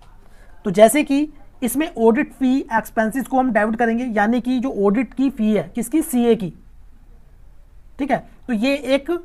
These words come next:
खर्चा है और सभी खर्चे हमारे डेबिट होते हैं। तो जैसे कि मैंने आपको बताया है सभी खर्चे हमारे डेबिट होते हैं। तो ऑडिट फी एक्सपेंसेस अकाउंट डेबिट बीस हज़ार रुपये to audit fee payable। अब उसके बाद advance from customers या advance from sundry debtor adjustment entry। अब देखिए ये किस लिए होती है।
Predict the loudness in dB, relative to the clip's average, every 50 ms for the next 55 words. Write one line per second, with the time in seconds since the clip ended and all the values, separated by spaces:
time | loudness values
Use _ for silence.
0 | -10 -20 -20 -2 2 2 2 4 4 4 2 2 0 -4 -4 -4 -4 -2 0 0
1 | 0 0 0 0 0 0 0 0 0 2 2 2 2 2 0 -2 -2 -4 -6 -6
2 | -8 -10 -10 -4 0 2 2 2 2 0 -2 -2 0 0 0 0 0 0 -2 -2
3 | 0 2 4 4 4 2 0 -2 -2 -2 -2 -2 -2 -2 -2 -2 -2 0 0 0
4 | 0 0 0 0 0 -2 -4 -6 -8 -10 -12 -12 -12 -6 -2 0 0 0 0 -2
5 | -2 -4 -4 -2 -4 -4 -6 -4 -4 -4 -4 -4 -4 -2 0 -2 -2 0 -2 -2
6 | -2 -2 -4 -6 -6 -6 -6 -6 -4 -4 0 2 2 2 2 0 -4 -6 -6 -8
7 | -10 -18 -20 -20 -20 -12 -4 0 0 2 4 4 2 2 2 -2 -2 0 -2 0
8 | 0 0 -2 -2 -2 -6 -10 _ -20 -20 -20 -20 -20 -20 -4 0 0 0 0 0
9 | 2 2 2 2 2 0 0 0 0 0 0 -2 -2 -4 -2 -2 -2 -2 -2 -2
10 | -4 -4 -2 0 0 0 0 -2 -2 -2 -2 0 0 -2 -2 -2 -2 -4 -4 -4
11 | -4 -4 -4 -4 -2 -4 -4 -4 -2 -2 -2 -2 -2 -2 -2 -4 -4 -6 -6 -6
12 | -6 -4 -4 -4 -4 -4 -4 -6 -4 -4 -6 -8 -8 -8 -8 -10 -12 -12 -16 -20
13 | -20 -20 -6 _ 0 2 4 4 4 4 4 2 0 0 0 -2 -2 -4 -4 -2
14 | 0 2 2 2 0 0 -2 -4 -4 -4